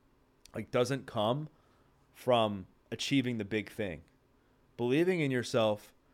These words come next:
comes from getting back up after each time you fall. Believing in yourself comes from continuing to persevere when the odds are against you. Believing in yourself comes from being able to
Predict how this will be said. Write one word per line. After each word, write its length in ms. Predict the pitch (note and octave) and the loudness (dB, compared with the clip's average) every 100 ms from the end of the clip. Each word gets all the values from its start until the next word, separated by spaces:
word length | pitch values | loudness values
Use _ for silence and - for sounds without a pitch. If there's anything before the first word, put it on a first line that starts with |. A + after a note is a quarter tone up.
| _ _ _ _ - | _ _ _ _ -4
comes 300 | C#3 C#3 B2+ | 0 0 0
from 260 | C3+ A2+ | -2 -2
getting 260 | G#2+ B2+ C#3 | 0 0 2
back 320 | B2 A#2 - | 4 4 4
up 200 | B2+ G#2 | 2 2
after 260 | G2+ - G2 | -2 -4 -8
each 180 | G#2+ | -8
time 240 | - A2+ G2 | -6 -6 -6
you 80 | F2 | -10
fall. 440 | - G#2 E2+ - _ _ | -2 0 0 -4 _ _
Believing 420 | - A2+ D#3+ E3+ D#3+ | -4 2 2 2 0
in 100 | C3 | 0
yourself 680 | A2+ - A#2+ G2+ F#2 - - _ _ | -2 0 2 2 0 -8 -20 _ _
comes 400 | - C3+ C3 C#3 | -4 0 0 -2
from 440 | - A#2+ G#2 F#2+ F2+ | -2 0 0 -2 -8
continuing 480 | - - C3+ C3+ B2+ | -12 -6 -4 -2 -2
to 60 | A2 | -4
persevere 600 | - A#2+ A2+ F#2+ G#2+ A2 | -2 -2 -4 -4 -2 0
when 100 | F#2+ | -2
the 100 | F#2+ | -2
odds 320 | F#2+ G2 G2 | -2 -2 -2
are 80 | F#2+ | -6
against 400 | F2+ F#2+ G2+ - | -6 -8 -8 -10
you. 160 | E2+ - - - _ | -12 -12 -20 -20 _
Believing 420 | A2+ C3 F3+ F#3+ | 0 4 4 2
in 80 | C#3+ | 0
yourself 400 | A#2+ - A2 G#2 | -2 0 2 0
comes 380 | - C#3+ D3+ D#3 | -2 0 0 -2
from 420 | - G#2+ F#2+ F2+ - _ _ - | -2 -2 -2 -6 -14 _ _ 0
being 280 | C3 D3+ | 2 2
able 480 | A#2+ C3+ B2 G2 F#2 - _ | 2 2 2 -2 -6 -12 _
to 480 | - C3 A#2+ A2 | -4 -2 0 -2